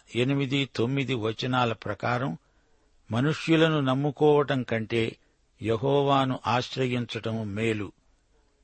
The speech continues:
రాజులను నమ్ముకోవటం కంటే యెహోవాను ఆశ్రయించటమే మేలు.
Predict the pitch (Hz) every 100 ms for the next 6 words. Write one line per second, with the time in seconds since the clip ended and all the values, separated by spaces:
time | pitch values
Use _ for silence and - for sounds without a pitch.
0 | _ - 98 120 143 156 160 160 147 131
1 | 135 139 151 143 131 135 120 113 107 107
2 | 107 - _ _ _ _ _ 98 113 139
3 | 143 139 131 123 110 110 120 - 123 131
4 | 127 123 120 117 113 123 131 110 113 110
5 | 104